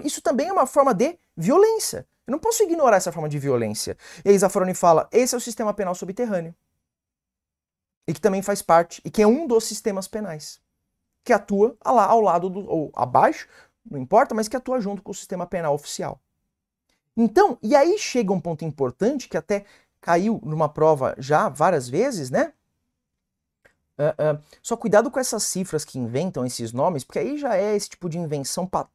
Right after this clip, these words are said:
tosca que, que inventam pra cair em prova, tá? Zaffaroni fala em cifra oculta. Agora tem uma, toda uma sopa de cifras das mais diversas cores. Isso não é sério. Cai, mas o Zaffaroni não, não fala disso. Ele fala de cifra oculta. Agora esse monte de cifra com mil cores, aí já é, já é,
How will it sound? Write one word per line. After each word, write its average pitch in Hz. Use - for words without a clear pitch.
tosca 208
que, 180
que -
inventam 170
pra 196
cair 170
em 208
prova, 117
tá? 165
Zaffaroni 147
fala 185
em 151
cifra 240
oculta. 139
Agora 135
tem 226
uma, 208
toda 220
uma 294
sopa 196
de 147
cifras 214
das 165
mais 214
diversas 208
cores. 117
Isso 147
não 190
é 254
sério. 110
Cai, 220
mas 160
o 143
Zaffaroni 156
não, 320
não 233
fala 240
disso. 147
Ele -
fala 180
de 165
cifra 247
oculta. -
Agora 165
esse 185
monte 233
de 202
cifra 180
com 143
mil 175
cores, 156
aí 156
já 277
é, 254
já 185
é, -